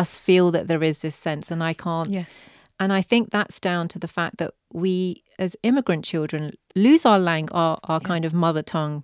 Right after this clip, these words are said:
Speaker 2: you know, for want of a better word or
Speaker 1: Yeah.
Speaker 2: term, quite early. You know, I
Speaker 1: Yes.
Speaker 2: think I lost my language, my Punjabi. I think probably by the time I was ten, it was all gone. I remember I went to India when I was six, and apparently I was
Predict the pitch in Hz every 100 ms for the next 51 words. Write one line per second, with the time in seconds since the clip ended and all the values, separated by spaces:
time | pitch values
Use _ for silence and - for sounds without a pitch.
0 | _ 165 151 147 151 151 151 151 156 151
1 | 147 151 151 156 143 175 147 147 156 -
2 | - _ - 254 - - 240 302 233 156
3 | 151 185 180 180 196 240 226 220 220 214
4 | 214 - - 202 190 190 185 196 196 185
5 | 156 60 - - 180 170 170 - 170 180
6 | 175 175 156 - 156 - _ _ _ _
7 | 170 175 220 214 - 190 180 175 170 170
8 | 165 - 180 165 160 151 - 175 160 156
9 | - 165 156 160 143 147 160 160 175 208
10 | 190 170 165 170 165 160 156 156 156 -
11 | - - - 156 151 - 160 160 160 151
12 | 156 -